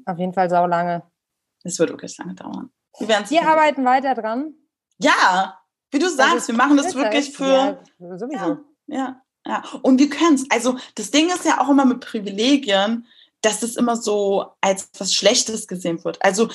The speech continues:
Speaker 2: dass man als, weiß ich nicht, eine Person, die Klimaaktivistin ist, dass die Person sich mit dem Klimaaktivismus auseinandersetzen kann und dieses Privileg hat, wird dann meistens so gesehen von wegen, oh, man wird so geschämt dafür, dass man dieses Privileg hat.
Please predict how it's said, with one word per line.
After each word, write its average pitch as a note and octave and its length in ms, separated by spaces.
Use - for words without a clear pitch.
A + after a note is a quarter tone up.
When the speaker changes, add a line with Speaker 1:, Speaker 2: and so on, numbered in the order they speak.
Speaker 2:
dass G3+ 200
man G3 360
als, F3+ 540
weiß F3+ 200
ich A3+ 80
nicht, F3+ 300
eine G3 200
Person, F#3+ 640
die F#3 280
Klimaaktivistin F#3 800
ist, F3+ 400
dass F3+ 160
die F#3 100
Person F#3 380
sich F#3 160
mit F3+ 120
dem F3 100
Klimaaktivismus F3+ 720
auseinandersetzen E3+ 760
kann F#3+ 420
und F3+ 120
dieses E3+ 220
Privileg F#3 340
hat, F3+ 160
wird F3 100
dann F3+ 120
meistens E3+ 280
so F3+ 60
gesehen F3 320
von E3+ 140
wegen, F3 180
oh, F#3 340
man F#3+ 180
wird F#3 140
so - 60
geschämt F3+ 760
dafür, F3+ 180
dass E3+ 140
man E3 100
dieses E3 200
Privileg D#3 340
hat. D#3 160